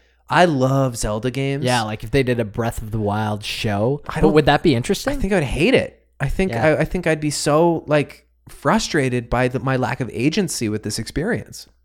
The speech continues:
Speaker 2: Yeah, well, you don't as much just, w-, yeah, wanna sit down and watch someone go on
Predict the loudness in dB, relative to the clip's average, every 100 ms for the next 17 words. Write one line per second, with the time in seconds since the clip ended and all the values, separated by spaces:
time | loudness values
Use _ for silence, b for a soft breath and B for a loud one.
0 | _ 2 4 4 -2 2 4 4 2 2
1 | 2 -2 _ _ 0 2 0 0 -6 -8
2 | -4 0 0 0 -4 -4 -6 -6 -6 -6
3 | -6 -6 -6 -8 -8 -10 -8 -6 -4 -6
4 | -6 -6 -4 -4 -4 -6 -8